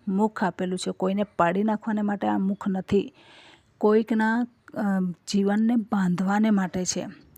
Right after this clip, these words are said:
ઘણા બધા લોકોને એવું લાગે છે કે અમે જે પથ પર જઈ રહેલા છે, વ્યવસ્થિત જ છે,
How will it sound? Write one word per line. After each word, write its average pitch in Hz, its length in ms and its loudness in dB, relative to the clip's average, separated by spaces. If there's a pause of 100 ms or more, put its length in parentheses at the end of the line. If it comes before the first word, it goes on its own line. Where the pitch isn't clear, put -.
(120)
ઘણા 214 360 0
બધા 214 260 0
લોકોને 196 540 0
એવું 202 200 0
લાગે 190 320 -2
છે 202 220 -4
કે 220 120 -4
અમે 202 200 0
જે 208 300 0
પથ 202 420 -4
પર 202 200 -2 (100)
જઈ 190 200 -2
રહેલા 185 340 0
છે, - 260 -8 (540)
વ્યવસ્થિત 190 640 0
જ 220 60 0
છે, 190 360 -6